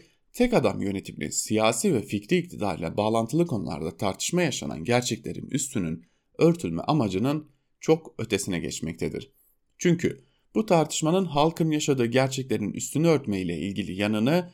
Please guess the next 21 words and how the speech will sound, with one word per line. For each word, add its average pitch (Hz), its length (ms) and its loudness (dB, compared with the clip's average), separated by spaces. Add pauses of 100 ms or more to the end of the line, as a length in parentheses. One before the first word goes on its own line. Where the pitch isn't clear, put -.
(180)
sermaye 127 1040 2
muhalefetinin 117 1200 0
konuyu 110 580 0
tartışmasına 101 720 -2
bakarak 143 520 2 (360)
kendisi 117 760 0 (240)
iktidarını 110 680 0
sürdürmek - 520 -8
için - 240 -2
ihtiyaç 151 540 0
duyduğu 107 560 0 (280)
en 196 280 4
gerici 95 340 0
odaklarla 101 880 0 (280)
ittifakını 123 720 2
yenileyecek 110 920 2
adımlar 135 420 2
atmak 90 360 -4
amacıyla 104 680 2 (260)
bu 175 180 2
güçleri 147 600 0